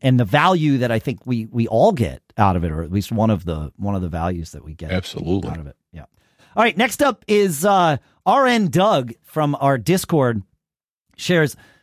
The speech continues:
Speaker 1: "Just an F Y I, in case anyone else runs into this. After updating to Sonoma, all of the windows would go off to the sides if I left clicked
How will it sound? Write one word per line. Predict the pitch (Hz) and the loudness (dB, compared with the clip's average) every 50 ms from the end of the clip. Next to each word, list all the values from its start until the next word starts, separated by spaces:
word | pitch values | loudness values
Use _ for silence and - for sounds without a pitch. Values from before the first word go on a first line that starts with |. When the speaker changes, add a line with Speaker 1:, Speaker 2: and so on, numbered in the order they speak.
| _ - | _ -2
Speaker 1:
"Just | - 233 240 - 208 | 0 0 0 2 0
an | 180 - - | 0 0 2
F | - 220 190 - | 0 0 0 2
Y | 180 170 160 170 | 2 2 2 2
I, | 170 180 147 107 | 2 2 0 0
in | 101 101 101 | -2 -4 -2
case | - 143 135 120 - - | 0 0 -2 -2 0 0
anyone | 151 165 180 170 165 147 139 - | 2 2 4 4 2 0 0 0
else | - 139 139 131 - - | 0 0 0 0 -4 -4
runs | 120 131 131 127 120 - | -2 0 0 0 -2 -2
into | - 139 143 170 143 139 113 | -2 -2 0 0 -2 -2 -2
this. | 107 113 113 - - - - _ _ _ _ _ | 0 0 -2 -2 -6 -12 -20 _ _ _ _ _
After | - 151 170 - - 196 175 - - 180 | -2 -2 0 0 0 0 -2 0 0 0
updating | 208 240 - - 240 233 220 240 220 - | 0 0 0 -2 -2 0 0 0 0 0
to | - 175 | 0 0
Sonoma, | - - 185 165 165 180 196 180 147 101 - - - _ _ _ - | 0 0 0 2 2 2 2 2 0 -2 -4 -8 -16 _ _ _ -2
all | 123 147 190 254 269 262 240 | 0 2 2 2 2 2 0
of | 226 175 160 | 0 0 2
the | 185 | 0
windows | 170 151 160 202 254 285 277 190 120 87 78 69 62 - - - | 0 0 2 2 2 2 2 0 0 -2 -4 -10 -12 -16 -18 -14
would | - 113 117 143 160 156 147 - _ _ - 117 | -10 -4 0 0 0 0 -2 -6 _ _ -8 -2
go | 98 143 151 180 180 - - | 0 2 2 2 0 0 0
off | 139 139 170 208 220 - - | 2 2 2 2 0 -2 -4
to | - 208 | -4 -2
the | 165 170 | -2 -2
sides | - - - - 220 254 285 147 90 90 101 185 - - | -4 -4 -2 0 0 2 2 0 -2 -4 -6 -8 -4 -2
if | 156 143 - 147 | -2 0 0 2
I | 135 131 | 0 0
left | 120 123 127 127 135 160 190 226 226 - - - - - | 0 0 -2 0 2 2 2 2 0 -4 -10 -16 -14 -10
clicked | - 226 269 269 - - - - - | -4 0 0 0 0 -2 -8 -20 -20